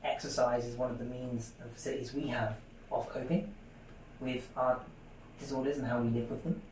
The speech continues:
and the way we don't sort of fluctuate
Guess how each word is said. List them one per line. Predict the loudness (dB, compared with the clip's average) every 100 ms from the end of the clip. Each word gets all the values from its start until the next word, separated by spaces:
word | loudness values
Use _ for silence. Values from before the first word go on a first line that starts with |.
| -16 -4
and | -2 4
the |
way | 6 6
we | 6
don't | 4 4
sort | 0 -2
of | -6 -12 -16 -16 -12
fluctuate | 2 4 4 2 2 2